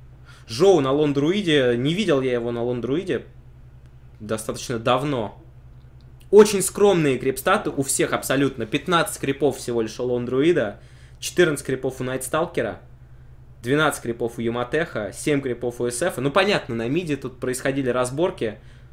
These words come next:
Ну, вот почему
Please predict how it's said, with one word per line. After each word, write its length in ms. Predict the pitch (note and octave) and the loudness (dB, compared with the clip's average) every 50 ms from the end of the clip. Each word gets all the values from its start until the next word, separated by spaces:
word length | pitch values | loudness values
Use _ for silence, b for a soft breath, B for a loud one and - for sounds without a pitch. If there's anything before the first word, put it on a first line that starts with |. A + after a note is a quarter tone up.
| b b b b - - - - - - - - - - - - - - - - - - - - - - | b b b b -20 -20 -20 -20 -20 -20 -20 -20 -20 -20 -20 -20 -20 -20 -20 -20 -20 -20 -20 -20 -20 -12
Ну, 180 | - A2+ C3 C#3 | -8 -4 -2 -2
вот 140 | C#3 C#3 C#3 | -2 -2 -4
почему 640 | D3 - - D#3 D3 D3 D3 C#3+ C#3 C3+ C3 C3 | -6 -6 -4 -2 0 0 2 2 2 2 0 -2